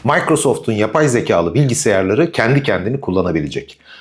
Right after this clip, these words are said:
Copilot Plus adıyla biliyorsunuz Microsoft'un yapay zeka çalıştırılabi-, çalıştırabilen, e, bilgisayarlara verdiği ad bu. Copilot Plus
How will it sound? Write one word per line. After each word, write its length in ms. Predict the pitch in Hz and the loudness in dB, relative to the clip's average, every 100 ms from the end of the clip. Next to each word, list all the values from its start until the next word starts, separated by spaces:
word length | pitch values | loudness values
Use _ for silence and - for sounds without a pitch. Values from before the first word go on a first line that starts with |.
| - - | -8 -2
Copilot 560 | 156 156 101 80 - | 0 2 0 -2 -4
Plus 300 | 101 123 - | -2 0 0
adıyla 400 | 85 85 85 131 | -2 -2 0 0
biliyorsunuz 600 | 104 107 - - 117 98 | 2 2 0 -4 -8 -4
Microsoft'un 760 | 92 95 - - 71 - 131 120 _ _ | -4 -4 -6 -8 -10 -6 -6 -6 _ _
yapay 320 | 87 - 120 | -4 0 0
zeka 380 | 92 85 - 69 | 0 -2 -4 -6
çalıştırılabi-, 840 | - 98 95 - 101 92 85 85 - | -2 -2 -2 -4 -2 0 -2 -6 -4
çalıştırabilen, 880 | 104 98 - 95 87 92 85 113 - _ - - _ - | -2 -2 -2 -2 0 0 -2 -4 -8 _ -20 -20 _ -2
e, 320 | 82 80 80 | 0 2 2
bilgisayarlara 560 | 120 101 - 98 82 78 | 0 0 0 0 0 2
verdiği 320 | 78 80 - - | 0 2 0 0
ad 220 | 95 90 - | -2 -2 -4
bu. 220 | 80 - | -6 -4
Copilot 480 | - - 90 82 - | -4 0 0 -2 -4
Plus 400 | 107 101 - - | -2 -2 -4 -10